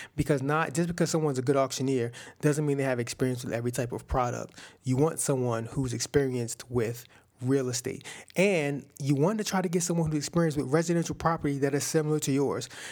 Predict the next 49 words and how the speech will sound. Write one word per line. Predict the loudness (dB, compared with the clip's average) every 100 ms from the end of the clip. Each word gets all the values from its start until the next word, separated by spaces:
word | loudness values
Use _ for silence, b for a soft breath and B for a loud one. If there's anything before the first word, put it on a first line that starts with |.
| B
You | 2 4
don't | 4 2
wanna | 0
get | 2 0
an | 2
auctioneer | 0 0 2 2
who's | 2
only | 0 0
done | -2
commercial | 0 0 0 0 0
properties. | 0 0 -2 -4 -8 B B
He | 0 4 4
or |
she | 2 0
may | 0 0
be | 2
a | 2
wonderful | 2 2 2 4
auctioneer, | 4 2 -2 0 2
but | 0 2
you | 2
wanna | 2 0
get | 0 -2
someone | 0 0 0
who |
specializes | -2 2 0 2 2 2 0 -4 -2
in | 0 0
real | 0 0
estate, | -2 -2 -4 -6 B B B
and | 0 2
definitely | 2 2 -2
the |
type | 0 -2 0
of | 2
residential | 2 2 0 0 0 0
home, | 0 0 0 -2
if | -2
you're | 0
doing | 2 0
a | 0
residential | 0 0 -2 -2
property, | -2 -2 -2
you | 0
want | 0 0
something | -2 0 0 -2
that's | -2 -4
similar | -2 -2 0 -2
to | -2
yours. | -2 0 -2